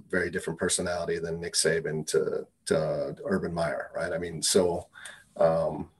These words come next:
great leaders, just a, a big piece of that is also to be yourself, right? Like, just, you know, because people, they can, they can read,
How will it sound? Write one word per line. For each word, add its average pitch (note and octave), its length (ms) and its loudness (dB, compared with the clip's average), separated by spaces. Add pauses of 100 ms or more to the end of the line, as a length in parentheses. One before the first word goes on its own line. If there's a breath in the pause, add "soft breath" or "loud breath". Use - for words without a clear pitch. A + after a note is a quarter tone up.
(720)
great A2+ 240 12
leaders, G2 400 8
just - 280 6
a, - 300 2
a F#2+ 40 2
big G2+ 220 6
piece A#2 240 8
of G2+ 60 12
that G2+ 200 8
is F2+ 120 2
also F#2 280 2
to E2 80 -4
be E2 100 -4
yourself, - 540 -2
right? - 240 -6 (260)
Like, - 180 -8 (260)
just, - 300 0 (380)
you C3+ 80 0
know, D3 200 -2 (1080 loud breath)
because F#2+ 300 8
people, F#2+ 520 10 (800)
they G#2 180 10
can, - 340 8
they G#2+ 140 10
can F#2+ 180 10
read, F#2+ 380 8